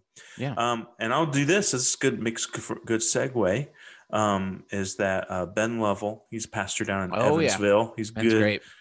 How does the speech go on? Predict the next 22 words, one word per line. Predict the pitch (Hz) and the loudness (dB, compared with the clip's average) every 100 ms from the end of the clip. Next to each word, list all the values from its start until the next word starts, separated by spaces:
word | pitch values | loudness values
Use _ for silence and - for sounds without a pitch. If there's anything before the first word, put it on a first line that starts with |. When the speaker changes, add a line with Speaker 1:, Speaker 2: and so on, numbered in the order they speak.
| _ _ - | _ _ -10
Speaker 2:
But | - - | -10 -8
great. | 107 110 117 - | -4 -4 -6 -8
Uh, | 90 90 85 90 98 _ _ | -6 -4 -4 -8 -14 _ _
uh, | 92 85 78 - | -8 -8 -8 -6
did | 123 | -2
you | 160 | -2
know | 226 247 | -2 -2
this | 240 226 | 0 0
about | 175 151 | -2 -4
Ben | - 147 | -4 -4
Lovell, | 147 147 160 | -4 -4 -4
that | 151 104 110 | -2 -4 -4
he, | - 139 147 156 - _ _ _ | -8 -6 -6 -8 -16 _ _ _
uh, | - 104 95 - - | -6 -2 -2 -4 -6
was | 113 117 | -4 -2
in | 123 | -2
a | 110 | -2
band? | 95 80 95 - _ | -4 -4 -10 -14 _
Did | 104 | -6
you | 120 | -4
know | 120 117 | -4 -4
this, | 131 135 - | -6 -10 -14